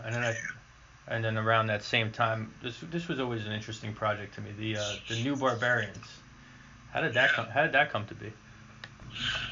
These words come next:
Speaker 2: That was kind of a weird thing. I just, all I remember is I was on a beach somewhere,
Speaker 1: <laughs> Okay.
Speaker 2: going to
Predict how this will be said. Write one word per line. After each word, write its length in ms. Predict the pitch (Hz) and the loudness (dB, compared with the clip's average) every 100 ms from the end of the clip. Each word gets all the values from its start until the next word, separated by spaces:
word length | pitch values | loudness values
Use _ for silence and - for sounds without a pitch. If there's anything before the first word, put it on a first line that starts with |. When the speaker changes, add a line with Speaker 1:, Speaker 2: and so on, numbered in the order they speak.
| - - - - - - | -8 -8 -10 -12 -12 -2
Speaker 2:
That 200 | - - - | 2 2 2
was 120 | - | 4
kind 340 | - 160 160 | 4 4 4
of 120 | 156 - | 4 -2
a 760 | - - - - - - - | -6 -8 -12 -14 -14 -14 -4
weird 380 | 113 151 151 147 | 2 4 4 0
thing. 180 | - 104 | 0 2
I 180 | 107 113 - | 6 6 6
just, 220 | - - - | 4 4 2
all 220 | - 202 | -2 0
I 100 | 220 | 0
remember 400 | 208 170 151 151 | -2 -4 -4 -2
is 60 | 131 | 0
I 120 | 131 | 0
was 120 | 123 | 0
on 140 | 113 104 | -4 -6
a 80 | - - | -8 0
beach 480 | - - - - - - | 0 2 4 4 4 0
somewhere, 640 | - - - - - - | 0 0 -6 -4 -4 -4
Speaker 1:
<laughs> 420 | - - - - | 2 4 4 2
Okay. 320 | 120 - 117 - | 0 2 -6 -6
Speaker 2:
going 140 | 110 | -6
to 80 | - | -6